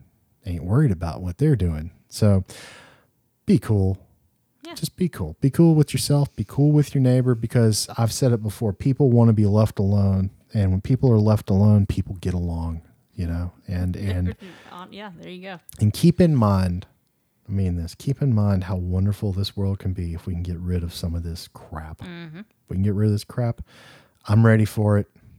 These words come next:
Speaker 2: I'm ready for it too.
Speaker 1: I
Speaker 2: I'm
Speaker 1: know
Speaker 2: so
Speaker 1: all
Speaker 2: ready
Speaker 1: of you
Speaker 2: for
Speaker 1: out
Speaker 2: it.
Speaker 1: there are ready for it too. So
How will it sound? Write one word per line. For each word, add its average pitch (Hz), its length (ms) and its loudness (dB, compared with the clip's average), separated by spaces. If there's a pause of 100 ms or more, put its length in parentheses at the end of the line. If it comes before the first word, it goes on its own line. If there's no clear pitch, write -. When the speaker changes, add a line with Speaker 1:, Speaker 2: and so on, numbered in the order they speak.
Speaker 2:
I'm 156 140 -20
ready 160 140 -20
for - 200 -20
it - 80 -20
too. 180 300 -20
Speaker 1:
I 110 40 -4
Speaker 2:
I'm 101 60 -2
Speaker 1:
know 98 60 0
Speaker 2:
so 95 60 2
Speaker 1:
all 98 60 2
Speaker 2:
ready 104 180 2
Speaker 1:
of 92 60 -6
you 98 100 -2
Speaker 2:
for 98 80 0
Speaker 1:
out 98 100 0
Speaker 2:
it. - 60 -8
Speaker 1:
there 95 140 0
are 87 60 0
ready 85 240 -4
for 85 260 -10
it - 80 -16
too. 80 240 -14 (680)
So 80 400 -14